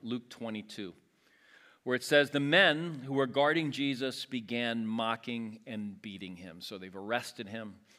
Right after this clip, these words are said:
They're now mocking and beating him. They blindfolded him and demanded,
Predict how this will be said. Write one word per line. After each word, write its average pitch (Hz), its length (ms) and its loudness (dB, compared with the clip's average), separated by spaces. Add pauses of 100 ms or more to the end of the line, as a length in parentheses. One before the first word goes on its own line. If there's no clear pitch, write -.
(420)
They're 95 100 -12
now 95 160 -6
mocking 110 500 -2
and 98 120 -10
beating 101 260 -10
him. 101 160 -12
They 95 120 -8
blindfolded 123 720 0
him 120 180 -4
and 107 80 -8
demanded, 104 580 -6